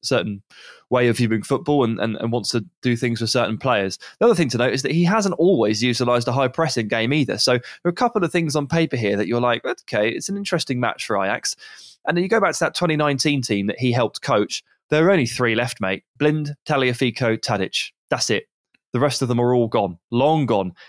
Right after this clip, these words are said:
In fact, Ajax have gone through an entire iteration of players, a full generation, and they've all moved on as well since then. You know, that's why this is before and after Ryan Gravenberch was even involved and then sold. It's, it's mad how much things have changed at Ajax in three straight years.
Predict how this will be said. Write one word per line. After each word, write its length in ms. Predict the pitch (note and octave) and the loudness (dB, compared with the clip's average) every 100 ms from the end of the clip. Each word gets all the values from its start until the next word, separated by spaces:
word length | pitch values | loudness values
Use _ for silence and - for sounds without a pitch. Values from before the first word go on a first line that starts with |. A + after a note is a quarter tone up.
| - | -12
In 80 | B2 | -6
fact, 240 | C#3 C3 | -2 -2
Ajax 460 | B2+ - C#3+ B2 A2 | -4 -2 0 0 -2
have 120 | A#2 | -2
gone 160 | C3+ B2 | -2 -2
through 180 | C3 B2 | -2 0
an 60 | |
entire 420 | A#2+ - C#3 B2 | -2 -2 -2 -2
iteration 640 | B2 B2+ - B2 C#3 C3 A2 | -2 -4 -2 0 0 -2 -4
of 100 | - | -4
players, 380 | C3+ A#2+ G2 A2 | -2 0 -2 -4
a 20 | |
full 280 | - C3+ G#2+ | -4 -2 0
generation, 680 | B2+ A2+ A#2 C3+ - G2 F2+ - - | 0 2 2 0 0 -4 -6 -18 -6
and 100 | A#2+ | 0
they've 180 | B2+ F#3 | 2 4
all 120 | D3 | 4
moved 240 | B2+ B2 B2 | 4 2 2
on 140 | B2 | 0
as 100 | A#2 | 0
well 180 | C3+ D3+ | 0 2
since 320 | - D3 E3+ | 0 -2 -2
then. 220 | - F#2 F#2+ | -4 -6 -4
You 100 | A#2+ | 0
know, 120 | B2 | 0
that's 160 | B2 | 0
why 100 | C3 - - _ - | -2 -4 -10 _ -6
this 100 | E3 | -2
is 140 | C#3+ A#2 - | -2 -2 -4
before 560 | C3+ - F#3 D3+ A2+ - | -4 0 2 4 2 0
and 320 | D#3+ F#3+ F#3 - | -2 -2 -2 0
after 640 | D3+ F3+ - A2 G2 A#2+ - _ _ _ | 2 2 0 -2 0 -2 -6 _ _ _
Ryan 280 | C3 D3 C#3+ | 0 0 0
Gravenberch 680 | - F3 D#3 A2 G#2+ G#2+ - | 0 -2 0 0 0 -2 -2
was 120 | B2 | 2
even 220 | C#3 C3 | 2 0
involved 480 | B2+ A2+ C#3 D#3 D3 | -2 2 2 2 2
and 140 | B2+ B2+ | 0 0
then 140 | C3+ | 0
sold. 520 | - F3+ E3 - - - | 0 0 0 -2 -12 -4
It's, 240 | C#3 C3+ - | -4 -2 -4
it's 180 | C3+ B2+ | -4 -2
mad 240 | E3+ D#3 | 0 0
how 180 | C3 A#2+ | 0 2
much 280 | B2 - - | 2 0 -2
things 220 | B2+ A2+ | -2 -2
have 80 | G#2 | -2
changed 340 | D3+ C#3+ A2+ | 0 0 -2
at 80 | A#2 | -2
Ajax 400 | A2 G2 - - | 0 -2 -8 -10
in 160 | A#2+ | -8
three 400 | A2+ - B2 A#2+ | -8 -8 -6 -4
straight 340 | A#2 - A2+ G#2+ | -4 -2 -2 0
years. 400 | C3 A2 F#2+ | 0 0 -2